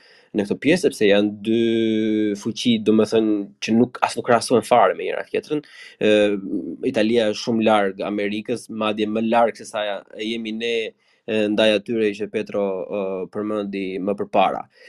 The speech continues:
Ëm, duhet të kemi parasysh faktin që Giorgia Meloni ka ardhur, ë, në pushtet me thirrje, thirrmat e saj kundrejt, ë, ë, presidentit francez Emmanuel Macron,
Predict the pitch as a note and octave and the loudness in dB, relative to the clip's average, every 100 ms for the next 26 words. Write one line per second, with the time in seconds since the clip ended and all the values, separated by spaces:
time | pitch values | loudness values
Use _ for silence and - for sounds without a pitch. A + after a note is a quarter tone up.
0 | - _ _ A2+ G#2+ G#2+ G2+ E2 A2+ C3 | -20 _ _ 0 0 0 -2 -4 -2 4
1 | D#3+ D#3 D#3 C#3+ C3+ B2+ - D#3+ D#3+ C#3 | 4 4 0 0 0 -2 -4 -2 0 0
2 | B2 B2+ B2+ - G#2+ G#2+ - F3+ B2+ G#2 | -2 -4 -14 -4 -4 -4 -6 -6 -6 -2
3 | B2 B2+ G#2+ G2+ G2 A2+ D#3+ F3+ A2 G#2+ | -2 0 -2 0 0 0 -2 -4 0 0
4 | C3 B2+ B2+ A#2+ A2+ G#2+ G#2+ G#2 G2+ F#2+ | 0 0 -2 -2 -2 -2 -2 -2 -2 -2
5 | F2 G#1 _ - A2+ G2+ - - - F3 | -4 -8 _ -10 -4 -4 -4 -16 -2 0
6 | C#3+ - G#2 G2+ G2 F#2+ F#2 F2+ - - | 0 -4 -4 -2 -2 -2 -2 -4 -8 -2
7 | D3 C#3 C3 A#2+ - - - D3 C3 A#2 | 0 0 -2 -4 -6 -8 -2 0 2 0
8 | A#2+ - B2+ A2+ A#2 A2 B2 A#2 A2 A#2+ | -2 -2 0 0 -2 -6 -4 -4 -4 -8
9 | A2 G#2+ G#2 G2+ G2 _ _ _ _ G#2+ | -6 -4 -4 -6 -8 _ _ _ _ -2
10 | G#2 G2+ A#2 G#2+ A2 A2 A#2+ A2+ G#2+ - | 0 0 -2 -4 -2 2 2 2 -8 -2
11 | A#2 G#2+ A#2+ A2 G2+ A2 - G#2+ G#2 G#2+ | -2 0 2 2 0 -8 -6 -2 0 2
12 | A2 G#2 G2+ A#2 D3+ | 2 0 -2 0 -2